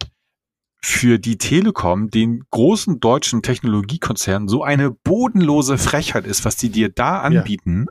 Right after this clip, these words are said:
Speaker 1: an, an technischer
Speaker 2: Raffinesse.
Speaker 1: äh, ich,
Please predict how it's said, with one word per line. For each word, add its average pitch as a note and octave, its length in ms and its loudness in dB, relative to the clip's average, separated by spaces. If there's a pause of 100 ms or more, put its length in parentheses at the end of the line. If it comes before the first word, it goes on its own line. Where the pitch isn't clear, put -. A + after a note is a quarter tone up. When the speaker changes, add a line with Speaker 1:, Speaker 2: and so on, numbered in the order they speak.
Speaker 1:
an, G#2 400 0 (520)
an G#2 200 -2
technischer D3+ 880 0
Speaker 2:
Raffinesse. A2+ 580 -8 (240)
Speaker 1:
äh, A2+ 320 4 (180)
ich, - 120 -8